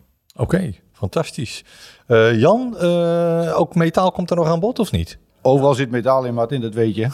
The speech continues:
Speaker 2: <laughs> Nee, maar goed, dat is, dat is, dat is wel een basiscomponent in, in al die activiteiten. Maar Gerrit noemde het al.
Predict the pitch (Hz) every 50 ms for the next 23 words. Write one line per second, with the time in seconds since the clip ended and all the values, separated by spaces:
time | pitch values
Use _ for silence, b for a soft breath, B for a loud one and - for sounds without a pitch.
0 | - - - - - - 113 135 160 196 233 247 233 160 - 160 113 131 139 151
1 | 143 - 147 135 113 151 147 143 143 127 135 147 131 127 131 131 131 135 110 117
2 | 120 139 135 123 120 110 95 113 120 139 151 139 - - - 127 113 123 123 127
3 | 123 117 120 117 113 117 117 87 98 113 104 107 127 123 123 123 110 101 - 117
4 | 98 87 104 107 123 156 165 165 131 117 - 135 123 117 110 120 135 160 156 151
5 | - 143 139 151 160 160 b